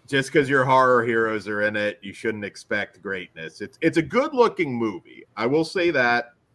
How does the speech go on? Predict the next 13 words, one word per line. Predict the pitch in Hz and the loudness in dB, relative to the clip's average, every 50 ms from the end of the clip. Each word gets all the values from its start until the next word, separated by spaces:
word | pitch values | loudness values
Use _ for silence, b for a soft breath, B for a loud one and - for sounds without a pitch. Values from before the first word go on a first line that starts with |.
| _ _ 120 | _ _ -6
Very | 117 127 131 139 143 | -2 0 0 0 -2
good-looking | 127 131 127 120 120 123 120 - 123 113 104 | -2 -4 -4 -2 -2 -2 -2 -2 -6 -10 -10
film | - - 107 104 104 104 101 | -8 -4 -4 -2 -2 -4 -6
on | 98 95 95 | -8 -8 -10
what | 95 95 | -10 -10
was, | 87 95 85 80 - 98 | -10 -12 -14 -14 -14 -14
I'm | 98 95 | -14 -14
sure, | 90 - - 101 98 92 | -14 -12 -8 -6 -6 -6
a | 87 | -6
very | 82 90 87 87 82 | -8 -8 -8 -10 -10
small | - _ - 90 90 87 | -14 _ -12 -12 -12 -10
budget. | 80 82 80 80 76 - 85 80 80 78 - _ _ _ _ _ _ _ _ _ _ _ - | -10 -10 -12 -12 -12 -14 -14 -12 -12 -14 -16 _ _ _ _ _ _ _ _ _ _ _ -16
Um, | - 85 85 80 78 76 71 71 73 65 - | -12 -10 -10 -8 -8 -10 -10 -12 -14 -18 -20